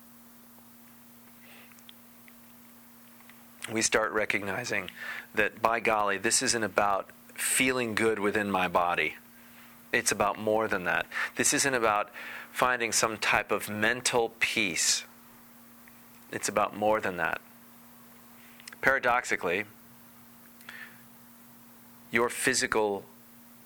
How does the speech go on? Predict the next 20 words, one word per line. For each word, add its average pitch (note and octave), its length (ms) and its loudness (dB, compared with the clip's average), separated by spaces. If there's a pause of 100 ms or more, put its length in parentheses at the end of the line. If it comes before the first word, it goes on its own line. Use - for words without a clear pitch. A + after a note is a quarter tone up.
(580)
body G2+ 540 0 (1300)
will A2+ 260 2 (120)
m-, B2 140 -6 (260)
miraculously B2 1040 0 (400)
become G#2+ 580 0 (440)
more A2 340 2
whole G2 680 0
in G2+ 160 -4
your F#2+ 120 2
experience, G2 800 -2 (580)
and A#2+ 180 0
your A#2+ 160 4
mental B2 500 0
life A2 560 -2 (400)
will B2+ 100 2
miraculously G#2+ 1120 2 (380)
become A#2 520 0 (120)
more A#2+ 420 2
at A2 200 0
peace - 600 -2